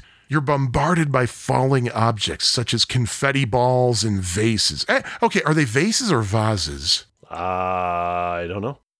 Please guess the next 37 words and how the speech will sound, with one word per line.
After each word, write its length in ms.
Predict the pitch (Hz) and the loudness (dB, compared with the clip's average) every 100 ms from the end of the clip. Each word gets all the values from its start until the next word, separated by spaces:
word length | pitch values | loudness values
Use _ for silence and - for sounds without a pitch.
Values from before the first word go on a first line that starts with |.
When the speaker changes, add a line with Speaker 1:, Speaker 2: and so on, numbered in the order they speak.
| _ _ 135 | _ _ -2
Speaker 2:
I'm 160 | 196 | 0
just 200 | 196 151 | 0 -2
curious 380 | - 165 156 143 | 0 2 2 2
if 140 | 156 | 0
there's 160 | 139 123 | 2 0
a 40 | |
treatment 440 | - 175 202 127 - | 0 0 -2 -4 -6
for 100 | 113 | -4
confetti 440 | 110 101 98 95 | -4 0 0 0
balls. 420 | 82 85 78 - - - | 0 0 0 -4 -12 -4
Speaker 1:
Hey, 140 | 156 | 0
I 40 | 160 | 0
think 200 | 285 294 | 0 0
it's 140 | - | 2
an 80 | 180 | 2
advanced 440 | 127 107 123 - | 0 2 2 2
stage 280 | - 120 107 | 2 0 0
of 160 | 85 - | -4 -4
beer 240 | 92 92 | -2 -2
nuts. 520 | 69 64 - - - - 127 - 85 92 | -4 -6 0 0 0 0 -2 -2 -4 -4
Speaker 2:
<laughs> 440 | - - - _ | -4 -6 -8 _
Speaker 1:
But, 300 | 123 139 143 _ - | -2 -2 -2 _ -2
um, 500 | 143 131 127 120 113 - _ _ _ - | 0 2 0 -2 -4 -10 _ _ _ -2
yeah, 160 | 202 | 0
I'm, 240 | - 254 254 | 2 0 0
I'm 80 | 262 | -2
curious 460 | - 302 247 - | -2 0 0 0
because, 200 | 165 - 180 | -2 -2 -2
okay, 180 | 180 | 0
here's 280 | 127 175 233 | 0 0 0
the 100 | 165 | -2
thing. 340 | - 104 69 - _ _ - | -2 -2 -2 -10 _ _ -4
According 440 | 185 - 170 220 254 | -2 0 0 0 2
to 100 | 196 | 2
my 140 | 165 | 2
late 280 | 131 131 131 | 2 0 -2
father-in-law, 880 | - 117 110 101 80 71 71 67 | 0 2 2 0 -4 -4 -4 -4